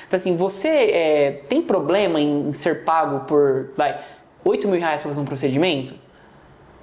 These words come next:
Se sim, cara, se você respondeu que sim, se você se sente não merecedor, se você acha muito, se acha caro, desculpa, cara, aí que tá seu problema.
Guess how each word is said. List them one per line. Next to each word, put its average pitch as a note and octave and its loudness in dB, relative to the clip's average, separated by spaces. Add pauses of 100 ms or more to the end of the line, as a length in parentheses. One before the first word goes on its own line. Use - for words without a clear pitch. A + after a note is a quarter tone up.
(960)
Se A#3+ -2
sim, C#4 0
cara, C#3+ 0
se D#3+ -6
você G3 -8
respondeu A3 0
que F3 -2
sim, A3+ 0
se - -8
você D#4 0
se - -10
sente G3+ -2
não F3+ 2
merecedor, G3 2
se E3+ -10
você E3 -2
acha E3+ 0
muito, E3+ 0
se - -6
acha F3 -4
caro, F#3+ 0 (280)
desculpa, A#3+ -4
cara, C#3 0
aí D#3 2
que - -12
tá A#3 -6
seu B3 -2
problema. A3 -2